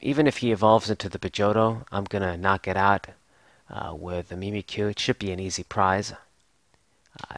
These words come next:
it's only half sixty H P. And there's the Shrine of Punishment top deck. Great. Get rid of that just in case. I don't want my dudes to be getting K O'd and not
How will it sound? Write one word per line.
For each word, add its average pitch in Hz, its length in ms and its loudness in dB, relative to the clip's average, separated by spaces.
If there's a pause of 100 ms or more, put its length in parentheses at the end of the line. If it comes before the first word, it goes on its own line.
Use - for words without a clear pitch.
it's - 280 -10
only 92 280 -2
half 90 240 -2
sixty - 440 -4
H - 240 -8
P. 95 260 -4 (1120)
And 101 240 2
there's 113 240 4
the 92 100 -2
Shrine 92 300 0
of - 80 -12
Punishment 95 480 -4
top 92 260 -4
deck. 98 320 -6 (880)
Great. 98 520 -4 (600)
Get 95 160 -10
rid 95 140 -8
of 90 80 -12
that 92 540 -4
just - 240 -8
in 87 80 -14
case. - 480 -2 (1000)
I 95 120 2
don't 101 160 6
want 104 180 2
my 98 180 2
dudes 98 480 -4
to - 100 -12
be 95 380 -4 (440)
getting 101 240 -4
K 104 260 0
O'd 104 320 4 (240)
and 98 240 -12
not 104 240 -2